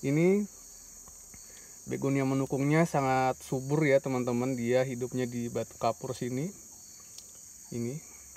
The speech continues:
Kemudian jika saya tunjukkan di bagian atas, itu ternyata ada tumpukan ataupun gerombolan begonia menukung yang cukup banyak,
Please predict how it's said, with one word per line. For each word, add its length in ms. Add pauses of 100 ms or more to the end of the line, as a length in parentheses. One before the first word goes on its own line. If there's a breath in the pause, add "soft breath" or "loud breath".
Kemudian 560
jika 160
saya 240
tunjukkan 480
di 80
bagian 320
atas, 520 (1400 loud breath)
itu 240
ternyata 560
ada 480 (400)
tumpukan 880 (160)
ataupun 640
gerombolan 720
begonia 560
menukung 480
yang 320 (1200 loud breath)
cukup 240
banyak, 400